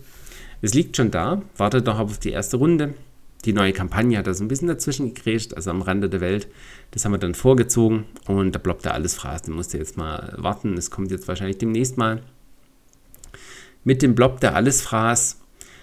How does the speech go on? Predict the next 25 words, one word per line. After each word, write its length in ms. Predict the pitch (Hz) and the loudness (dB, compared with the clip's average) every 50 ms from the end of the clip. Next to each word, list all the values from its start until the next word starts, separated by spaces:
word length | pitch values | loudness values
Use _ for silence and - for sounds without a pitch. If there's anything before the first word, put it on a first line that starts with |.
| - _ _ - | -20 _ _ -4
ähm, 460 | - 104 104 104 104 104 104 104 104 - - - - - | 0 2 4 4 6 4 4 2 0 -6 -14 -18 -8 -4
ja, 200 | 92 98 123 123 - - | 0 4 4 4 2 2
<laughs> 80 | - | -4
erhaltet 540 | - - 123 - 131 123 110 - 127 117 - | -2 0 2 6 6 6 6 6 4 2 2
ihr 160 | 117 110 117 - - - - - - - - | 2 0 -2 -4 -12 -18 -20 -20 -20 -12 -4
ein 140 | - 98 104 | -2 -2 -2
Szenario, 380 | - - - 107 101 113 135 127 | -2 -2 0 0 0 2 2 2
das 240 | 110 104 - - | 0 0 -2 0
auch 180 | - 117 123 127 | 0 0 2 2
wieder 180 | 131 120 117 117 | 2 4 4 2
ein 380 | - - - - - 120 110 | 2 -2 -10 -16 -10 -6 -2
bisschen 280 | 101 135 127 - 143 131 | 0 2 2 2 2 2
mehr 180 | 113 113 120 | 2 2 2
für 80 | 123 131 | 0 0
den 160 | 104 101 95 | -2 -2 -2
epischen 400 | - - 101 - 104 - - 98 | -2 -4 -2 -2 -2 -2 0 0
Multiplayer-Modus 840 | 95 101 127 143 - - - 131 123 123 117 113 113 113 110 104 - | 2 4 4 2 2 0 0 2 2 2 2 0 0 0 -2 -4 -6
ausgelegt 580 | 101 104 107 - - - 101 98 98 95 95 - | -4 -4 -4 -4 -2 0 2 2 2 2 0 -4
ist. 260 | - 92 - - - - - - - - - _ - - | -8 -8 -8 -8 -12 -20 -20 -20 -20 -20 -20 _ -6 -4
Im 100 | 98 90 | 0 2
Wesentlichen 840 | 98 110 110 113 101 101 98 - - 98 92 92 92 90 87 90 - | 4 4 4 4 2 0 0 0 0 -2 0 0 -2 -4 -4 -6 -8
schlägt 600 | - - - - 98 95 98 95 95 - - - | -8 -10 -6 -2 2 2 2 2 0 -6 -12 -8
ein 640 | 78 80 82 85 82 80 - - - - - - - - - - - | -6 -6 -4 -4 -4 -6 -6 -8 -10 -10 -12 -14 -14 -16 -20 -16 -8
Meto-, 640 | - 101 98 104 104 104 - 110 95 90 90 87 - - - | -2 0 2 2 2 0 -2 -4 -4 -4 -4 -8 -10 -12 -8
Meteor-, 580 | - 95 95 - - 101 98 98 101 - 90 | -4 -4 -4 -2 0 0 0 0 0 -2 -6